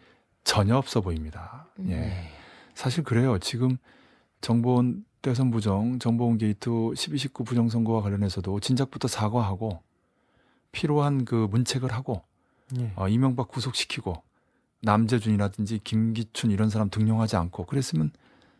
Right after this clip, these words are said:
Speaker 1: 달라지지 않았겠어요?
Speaker 3: 예.
Speaker 1: 호미로 막을 수 있었는데 가래로 막는 게 아니라 이제
Speaker 3: 예.
Speaker 1: 절대 못 막는 그런 상황까지 가고 있는 거지요.
Speaker 3: 예.
Speaker 1: 어, 이렇게 해서 무너지게 되면 박근혜 정권, 새누리 정권만 무너지는 게 아니고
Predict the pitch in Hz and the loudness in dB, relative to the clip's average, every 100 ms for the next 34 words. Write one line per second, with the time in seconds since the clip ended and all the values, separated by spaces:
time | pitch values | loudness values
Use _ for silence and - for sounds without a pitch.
0 | _ _ _ - 123 127 123 143 123 98 | _ _ _ -4 0 2 2 0 0 0
1 | 104 - 117 170 202 135 113 95 87 - | -4 -2 0 0 -2 -2 0 -2 -6 -16
2 | _ - 127 123 113 85 87 87 101 90 | _ -4 2 4 4 2 0 -2 -2 0
3 | 82 85 95 - 95 95 87 80 85 98 | 0 -2 -2 0 2 2 2 0 0 0
4 | 78 76 117 - - - 135 101 90 92 | 0 -2 -6 -8 -20 -12 -2 0 2 0
5 | 90 107 85 90 90 82 73 98 - 87 | 2 2 2 4 2 0 -4 -8 -8 -4
6 | 85 90 87 82 76 - 82 95 82 101 | -2 0 0 0 -6 -4 -2 -2 -2 -2
7 | 95 87 71 78 85 78 - 85 85 - | -2 -2 -2 -2 -2 -6 -8 -6 -6 -12
8 | - - - - - - 98 107 104 98 | -20 -20 -20 -20 -8 -2 0 0 0 2
9 | 98 92 90 90 110 - - - - 117 | 2 2 2 2 0 -2 -6 -4 2 4
10 | 104 95 87 87 - 82 73 - - - | 4 4 0 0 -6 -6 -8 -14 -14 -4
11 | 143 139 120 95 95 90 87 85 98 92 | 0 2 2 0 0 0 2 2 2 2
12 | 92 85 82 85 98 104 82 78 76 104 | 0 0 -2 -2 0 0 -2 -6 -4 -4
13 | 85 | -4